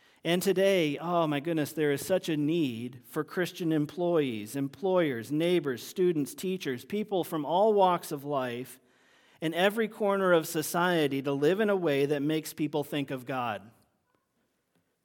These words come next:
We are to exist as living reminders of Jesus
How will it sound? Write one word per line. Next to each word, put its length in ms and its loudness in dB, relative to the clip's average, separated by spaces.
We 180 2
are 140 6
to 180 2
exist 560 2
as 180 2
living 400 2
reminders 640 0
of 120 -4
Jesus 760 -10